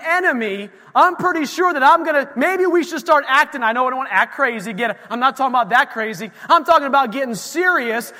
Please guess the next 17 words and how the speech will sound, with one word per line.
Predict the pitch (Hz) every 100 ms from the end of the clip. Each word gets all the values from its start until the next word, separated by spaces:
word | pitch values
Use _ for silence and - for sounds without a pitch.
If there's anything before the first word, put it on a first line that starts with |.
| -
about | 294 285 269
the | 262
Word | 277 277
of | 269
God | 214 311 285 247 -
and | 302
start | - 349 320
to | 320
hit | 285 285
first. | - 320 254 - - 466 480 480 466 494 480 480 - - - - - - - -
Church, | 349 339 233
why | 262 339
are | 349 349
we | 359 339
not | 339 311
hitting | 311 302 285
first? | - 311 220 - - -